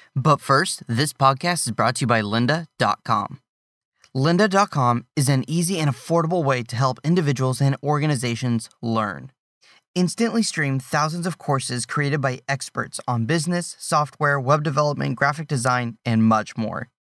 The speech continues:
For free trial, go to lynda dot com slash tech talker, and that's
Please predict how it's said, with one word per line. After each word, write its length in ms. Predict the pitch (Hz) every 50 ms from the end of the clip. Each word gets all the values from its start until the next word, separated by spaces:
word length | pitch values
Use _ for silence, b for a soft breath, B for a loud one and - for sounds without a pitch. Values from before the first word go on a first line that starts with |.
| _ _ _ _ _ _ _ _
For 200 | _ - 185 175
free 280 | 139 - - 180 202 208
trial, 400 | - - 156 135 135 123 120 120
go 200 | 117 - 143 135
to 80 | 127
lynda 480 | 127 123 123 135 151 156 165 185 190 151
dot 240 | 135 151 151 147 _
com 360 | - 156 135 120 117 113 110 -
slash 560 | - - - 135 131 123 131 147 - - - _ -
tech 180 | - 139 123
talker, 480 | _ - - - - - - - - _ b b b b b
and 140 | - 135 131
that's 240 | 123 117 117 -